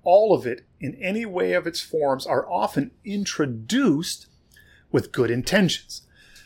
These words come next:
People produce techniques and technologies because they think that by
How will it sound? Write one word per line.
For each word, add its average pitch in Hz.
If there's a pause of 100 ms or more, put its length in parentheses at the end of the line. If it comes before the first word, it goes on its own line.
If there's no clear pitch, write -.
(140)
People 151
produce 143
techniques 151
and 135
technologies 143
because 131
they 127
think -
that -
by 139